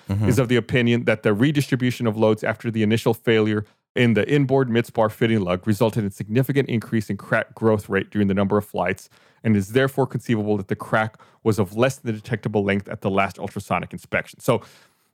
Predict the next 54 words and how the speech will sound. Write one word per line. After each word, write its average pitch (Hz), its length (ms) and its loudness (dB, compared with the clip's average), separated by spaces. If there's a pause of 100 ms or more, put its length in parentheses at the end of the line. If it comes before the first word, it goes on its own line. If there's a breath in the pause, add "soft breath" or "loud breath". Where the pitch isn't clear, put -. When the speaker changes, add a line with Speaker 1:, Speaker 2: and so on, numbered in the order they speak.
Speaker 2:
Boeing 160 320 2
says 123 240 0
that 117 100 -2
the 131 80 2
last 131 220 0
inspection, 117 560 -2
you 117 80 -2
know, 101 80 2
this 110 140 -2
crack - 280 -2
should 170 200 0
have 139 80 0
been 127 120 0
detected. 113 540 0 (140)
Speaker 1:
Mm-hmm. 107 220 -2
Speaker 2:
El 135 160 4
Al 123 180 2
says, 101 500 0
"No, 120 220 4
this 110 140 -4
crack - 340 -2
probably 113 280 2
grew 110 280 2
super 117 380 -2
fast." 98 520 -2 (120)
Speaker 1:
At 104 180 -4
the 107 220 -2
end, 101 260 0
because, 92 340 -8 (240)
yeah. 80 300 -2 (240)
Speaker 2:
Right, 101 180 2
as 107 160 0
it 101 60 0
gets 104 180 -2
worse, 107 340 2 (220 soft breath)
and 117 160 2
it 107 40 2
was 110 120 2
probably 110 300 0
not 117 240 2
detectable. 95 680 -4 (300)
You - 120 -4
know, 110 140 4
of 104 80 -2
course, 127 300 0
El 117 160 2
Al's 101 240 0
gonna 101 160 2
wanna 98 200 2
say, 92 300 0 (400 soft breath)
they're 151 140 2
incented 143 460 0
to - 80 -14
say 131 180 0